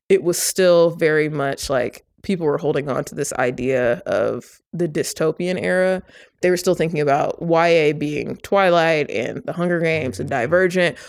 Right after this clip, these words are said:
Speaker 1: which a hundred percent is what Y A is. But also, a lot of people in my program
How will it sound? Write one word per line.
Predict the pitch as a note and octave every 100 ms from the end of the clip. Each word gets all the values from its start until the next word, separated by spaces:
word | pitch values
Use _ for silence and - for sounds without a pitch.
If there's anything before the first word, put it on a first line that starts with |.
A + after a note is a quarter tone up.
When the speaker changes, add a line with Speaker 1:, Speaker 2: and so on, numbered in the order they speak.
| - -
Speaker 1:
which | C#4+
a | A3
hundred | G3+ D4+ E4+
percent | G#3+ C#4 D#4+ -
is | G#3 B3+
what | G3 F3
Y | F3 G#3
A | F3 D3
is. | B3 D#3 - - - - _ _ _ _ _ _ _ _ -
But | F3 -
also, | F3+ A3 A3+ F#3+ E3+ D#3+ D#3 - _ _ _ _ _ _ _ _ _ _ _ -
a | F3+
lot | F3 F3+
of |
people | F3 F#3 F3+
in |
my | D#3+ D#3+
program | - F3 E3 D#3 D3+ D#3+